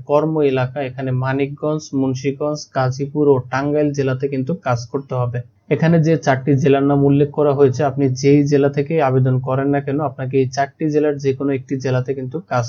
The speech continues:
করতে হবে। মানিকগঞ্জ, মুন্সিগঞ্জ, গাজীপুর বা টাঙ্গাইল জেলাতেই কাজ করতে হবে। So, আমরা এখন দেখে নিব আবেদন করতে হলে আমাদের কি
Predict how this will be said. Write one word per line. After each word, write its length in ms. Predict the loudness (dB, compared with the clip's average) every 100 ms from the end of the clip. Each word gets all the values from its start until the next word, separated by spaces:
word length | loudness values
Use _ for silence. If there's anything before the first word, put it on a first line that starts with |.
| -4
করতে 220 | -6 -4
হবে। 160 | -4 -2 -2
মানিকগঞ্জ, 480 | 0 -2 0 -2 -2 -6
মুন্সিগঞ্জ, 480 | -6 -4 -2 0 0 0
গাজীপুর 380 | 0 0 2 2 2
বা 60 | -2
টাঙ্গাইল 320 | -4 0 2 2
জেলাতেই 320 | 0 0 -2 -2
কাজ 120 | -2 -4 -2
করতে 220 | -2 0
হবে। 240 | 0 2 0 -4 _ _ -14
So, 120 | 2 4
আমরা 140 | 6 6
এখন 140 | 6
দেখে 180 | 4 6
নিব 200 | 6 6 6 4
আবেদন 320 | 4 4 4 4
করতে 180 | 2 2
হলে 120 | 4 4
আমাদের 220 | 2 0 -2
কি 80 | -2